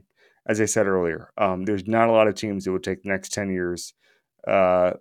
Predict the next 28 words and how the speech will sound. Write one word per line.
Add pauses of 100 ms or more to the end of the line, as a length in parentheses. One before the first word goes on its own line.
(120)
of
their
franchise
more
than
Houston's.
Um,
all
right. (1080)
I, (180)
I, (340)
I
don't
even
wanna
talk
about
Cleveland
right
now.
Like,
I,
we'll,
we'll
do
a
midweek.
I,